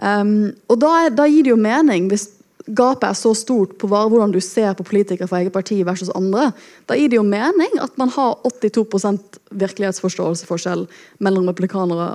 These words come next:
og demokrater rundt hvem som er presidenten. For de tallene vi ser på Biden,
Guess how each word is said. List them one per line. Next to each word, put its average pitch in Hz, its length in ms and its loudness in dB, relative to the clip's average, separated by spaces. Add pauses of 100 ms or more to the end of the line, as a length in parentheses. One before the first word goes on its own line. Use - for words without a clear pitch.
og 175 320 -4
demokrater 180 480 -4
rundt 170 240 -8
hvem 180 160 -6
som 175 160 -6
er 175 80 -6
presidenten. 175 560 -8 (320)
For 240 80 0
de 262 160 0
tallene 254 260 2
vi 202 60 0
ser 202 160 0
på 180 80 -6
Biden, 247 400 2